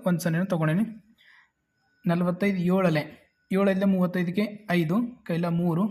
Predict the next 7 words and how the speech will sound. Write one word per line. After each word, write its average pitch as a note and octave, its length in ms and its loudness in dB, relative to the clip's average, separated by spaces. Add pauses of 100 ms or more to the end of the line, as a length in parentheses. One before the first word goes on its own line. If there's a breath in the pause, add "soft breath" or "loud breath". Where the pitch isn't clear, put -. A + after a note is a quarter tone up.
(800 loud breath)
ಏಳು G3 160 2
ನಾಲ್ಕಲೆ F#3 280 0
ಇಪ್ಪತ್ತೆಂಟು, F3+ 460 -2 (100)
ಇಪ್ಪತ್ತೆಂಟು, F3+ 440 -4
ಇಪ್ಪತ್ತೊಂಬತ್ತು, F3+ 460 -4
ಮೂವತ್ತು, E3+ 260 -2 (100)
ಮೂವತ್ತೊಂದು, D3 420 -2